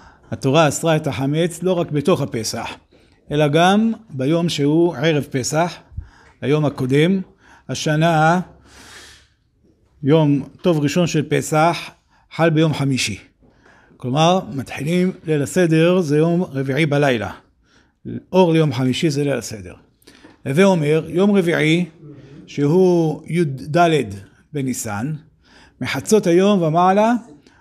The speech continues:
החמץ אסור לנו מן התורה. יש אומנם מחלוקת, אם זה איסור לא תעשה או איסור עשה. מה הפירוש?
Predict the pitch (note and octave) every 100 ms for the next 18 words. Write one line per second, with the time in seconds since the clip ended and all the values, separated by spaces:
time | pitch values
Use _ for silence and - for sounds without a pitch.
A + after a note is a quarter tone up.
0 | _ A#2+ A2+ B2+ D#3 F#3 G3+ G#3 A#2+ -
1 | F#3+ F3 F3 F3+ F#3 D3+ B2+ B2+ A2+ G2
2 | - - - _ - - - - - F#3
3 | C3 D3+ D#3+ D#3 B2 F3 E3+ C#3+ D#3 F3
4 | - - _ _ _ _ C3 C3 C#3+ C3+
5 | - F3 E3 D#3 C3 - F3 F3+ E3+ C#3
6 | C3+ D#3+ E3+ G#3 G#3 - F3+ G3 A3+ G#3+
7 | - C#3 - G3 D#3 C3 - D#3 A2+ -
8 | - - _ _ _ _ - _ - D#3
9 | C3+ D3 C#3+ F3 -